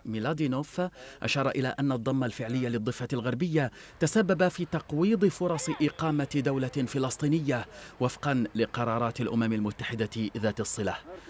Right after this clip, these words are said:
مؤكدا على ضرورة توقف جميع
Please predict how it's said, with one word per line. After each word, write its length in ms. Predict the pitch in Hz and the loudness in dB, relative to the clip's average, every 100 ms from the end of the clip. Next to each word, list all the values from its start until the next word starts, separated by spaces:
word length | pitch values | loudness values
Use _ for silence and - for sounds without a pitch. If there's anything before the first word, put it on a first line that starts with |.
| - 120 | -8 -4
مؤكدا 440 | 117 123 113 107 | -2 0 0 0
على 200 | 107 107 | -2 -2
ضرورة 440 | 101 98 135 160 | -2 -2 0 -2
توقف 640 | 156 156 143 131 - 135 135 | -2 -2 -2 -4 -2 -2 -2
جميع 440 | 123 127 117 110 | 0 0 0 -4